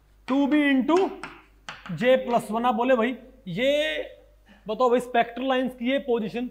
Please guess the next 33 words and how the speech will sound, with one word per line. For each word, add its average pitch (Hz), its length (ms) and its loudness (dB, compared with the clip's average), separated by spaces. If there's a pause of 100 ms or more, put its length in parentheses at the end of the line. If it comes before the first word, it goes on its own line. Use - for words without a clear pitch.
(280)
किसने 262 320 -4
की 269 120 -6
है 226 100 2
predict?" 202 400 -4 (1800)
जब 214 120 -2
आपने 240 260 4
diatomic 233 540 2
molecule, 233 340 -6
आपने 233 180 -6
क्या 233 140 -2
माना 233 180 -6
था, 202 100 -4
एक 202 100 -2
रिजिड 226 440 -4 (360)
rotator, 180 400 -4 (280)
और 208 120 0
यहां 196 180 0
से 220 100 -2
आपको 233 260 0
पता, 233 200 -4
आपने 220 240 -2
जे 208 220 -4
की 240 100 -10
वैल्यू 233 160 -6
क्या 240 100 -2
पुट 226 160 -12
की, 180 220 -10 (320)
ज़ीरो, 196 300 -4 (380)
तो 220 80 -4
क्या 233 140 2
आएगा? 202 200 2 (360)
टू 247 180 -6
बी, 247 400 -6